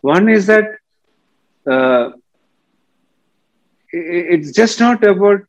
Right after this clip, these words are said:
uh, transactionally going from point A to point B. Right? He himself has said that, which a lot of people are not aware,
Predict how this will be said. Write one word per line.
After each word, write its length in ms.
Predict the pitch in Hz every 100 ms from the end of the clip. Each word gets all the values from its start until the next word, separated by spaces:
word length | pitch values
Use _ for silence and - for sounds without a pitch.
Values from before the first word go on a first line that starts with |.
| -
uh, 380 | 139 127 127 - _ _ _ _ _ _ _ _
transactionally 1040 | 131 131 - 147 143 - 160 151 143 127
going 280 | 117 139 139
from 240 | - 127
point 300 | 120 117 123
A 160 | 120 120
to 120 | 113
point 400 | - 107 101 92
B. 220 | 98 90 _ _ _ _ _ _ _ _ _ _ _ _ _ _
Right? 240 | 123 143
He 140 | - 160
himself 400 | 147 131 185 175
has 260 | 156 135
said 240 | - 139 123
that, 240 | 139 131 -
which 200 | 123 131
a 40 |
lot 160 | 127 127
of 200 | 139 -
people 240 | 135 120 123
are 60 |
not 200 | 113 123
aware, 460 | 127 101 101 113 113